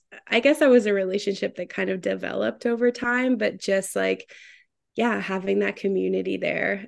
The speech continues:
And, like, we started each, like, each session with a cup of tea and, like, pulling cards. And it just felt very much like, I'm here to just see where the day takes me and, like, just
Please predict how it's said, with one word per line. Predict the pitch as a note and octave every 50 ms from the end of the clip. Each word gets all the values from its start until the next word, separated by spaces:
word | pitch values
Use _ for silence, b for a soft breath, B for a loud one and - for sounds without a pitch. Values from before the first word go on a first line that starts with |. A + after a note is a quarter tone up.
| -
And, | G#3 G3 F#3+ G3 - - G3 - - - -
like, | F#3+ F#3+ F#3 - - -
we | - C#3+ G3+
started | G3+ - - F#3 F#3 F#3 F#3+ G3 F#3+
each, | F#3+ - F#3 F#3+ F3+ - - - _ _ -
like, | F3+ F3+ F3 E3+ - - -
each | - F#3+ F#3+ F#3+ - -
session | - - - - - D3 F3 - - - F#3 F#3 F#3
with | F#3 F#3 F#3+ F#3+ -
a | F#3+ F#3 F#3+ G3 G3+ - -
cup | - - G#3 G#3 -
of | B3 B3 - -
tea | - - D#4 D4+ D4 B3+ G3+ G#3 G3
and, | G3 F#3+ G3
like, | G3 F#3+ F#3+ G3 -
pulling | - - G3 G3 G3 G#3 A3+ A#3
cards. | - - C4+ C4 C4 B3 A3 G#3+ G3+ G3 F#3+ F#3 -
And | F#3+ F#3 G3
it | F#3+ F#3
just | - G3+ G#3 - - -
felt | - F#3+ F#3 G3 G3 F#3+ -
very | F#3 F#3 F3+ F3+ F#3+ F#3+
much | F#3 F3+ E3+ F3 - - - -
like, | - E3 E3+ F3 - - B B B B B B B
I'm | F3 F#3 G3
here | F#3+ - - G3 G3 G3
to | F#3+ G3
just | G3 F3+ F3+ F3 F3+ - - -
see | - - F3 E3+
where | E3 E3 - -
the | - -
day | - - - -
takes | - - - - - - - - - G#3+
me | A3+ B3 C4 C4+ C#4 C4
and, | A3 G3 F#3 F#3 F#3 F#3 F3+ F3+ F3+ F3+ F3+
like, | F3 F3+ - - _ _ _
just | - F#3+ F#3 - - - -